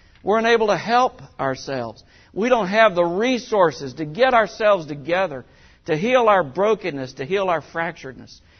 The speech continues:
to cover and atone for our sin. We're bankrupt before the Lord. That's quite a message, isn't it? Right out of the gate. Hey, come to me, know yourselves to be spiritually poor,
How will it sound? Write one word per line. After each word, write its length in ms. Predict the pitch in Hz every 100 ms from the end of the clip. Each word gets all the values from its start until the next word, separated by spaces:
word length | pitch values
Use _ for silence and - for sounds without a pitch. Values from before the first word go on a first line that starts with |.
| _
to 100 | 170
cover 420 | - 226 254 220 196
and 80 |
atone 520 | 160 156 214 226 226 190
for 160 | 165
our 140 | 156 143
sin. 480 | - 214 226 165 117 - _ _ _ _ 170
We're 160 | 202
bankrupt 500 | 156 175 180 - 117
before 300 | 127 120 131
the 80 | 127
Lord. 300 | 131 143 110 _ _ _ _ _ _ _
That's 220 | - 185 -
quite 220 | 185 160
a 40 |
message, 420 | 151 170 - 110
isn't 140 | 135 170
it? 120 | - _ _ -
Right 200 | 156 175
out 160 | 180
of 60 | 147
the 80 | 135
gate. 360 | 143 170 180 -
Hey, 300 | 165 156 110 _ _ _ _ _ _ _ _ -
come 240 | 170 185
to 80 | 160
me, 360 | 165 190 196 156 -
know 180 | 147 165
yourselves 500 | 170 143 175 170 160
to 80 | 151
be 140 | 151
spiritually 520 | 139 170 170 151 143
poor, 400 | 131 156 170 190